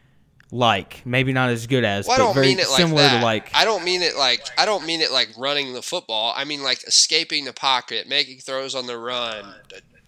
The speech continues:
Speaker 1: Trevor
Speaker 2: like,
Speaker 1: Lawrence can do that.
Speaker 2: extending plays. Ext-, I know, but I, I think Justin Fields does it way better.
Speaker 1: Way better.
Speaker 2: Yes.
Speaker 1: All right, I'm, I'm gonna have to watch now. I'm gonna have to go back and watch some Ohio State reruns.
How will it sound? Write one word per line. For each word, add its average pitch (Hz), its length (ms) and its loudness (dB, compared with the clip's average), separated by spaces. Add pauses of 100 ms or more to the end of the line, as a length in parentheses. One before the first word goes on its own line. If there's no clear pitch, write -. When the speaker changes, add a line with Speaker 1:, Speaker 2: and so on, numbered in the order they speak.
Speaker 1:
Trevor 349 200 4
Speaker 2:
like, 392 40 0
Speaker 1:
Lawrence 202 200 2
can 151 100 -2
do 135 140 0
that. 135 180 2
Speaker 2:
extending 156 500 0
plays. 120 800 -4 (140)
Ext-, - 300 0 (440)
I 151 140 6
know, 190 240 0
but 123 240 -6
I, 131 220 0 (120)
I 135 120 -2
think 156 260 -2
Justin 151 340 -2
Fields 147 320 -4
does 139 240 0
it 135 140 -4 (440)
way 139 300 -2
better. 139 380 -2 (1200)
Speaker 1:
Way 131 260 2
better. 98 400 -4 (1120)
Speaker 2:
Yes. - 640 2 (1080)
Speaker 1:
All 110 100 0
right, 117 100 4
I'm, 107 100 2
I'm 120 140 0
gonna 139 80 2
have 131 120 2
to 120 80 -4
watch 113 320 0
now. 104 220 -2
I'm 98 60 -12
gonna 113 140 -6
have 117 80 -6
to 113 60 -12
go 120 140 0
back 113 200 0
and 110 80 -4
watch 107 200 -4
some 107 160 -4
Ohio 107 240 0
State 107 240 -2
reruns. 104 600 -6